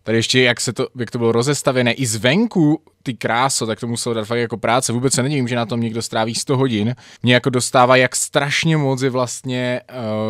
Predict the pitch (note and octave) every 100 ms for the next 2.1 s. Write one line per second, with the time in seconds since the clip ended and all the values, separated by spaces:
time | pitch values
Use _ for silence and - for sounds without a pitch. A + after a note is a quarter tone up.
0 | A2 G2 A#2+ A2+ A2+ A#2+ A#2+ A#2 A#2+ A#2+
1 | A2+ - A#2 - - A#2 - B2+ G2+ F#2+
2 | F#2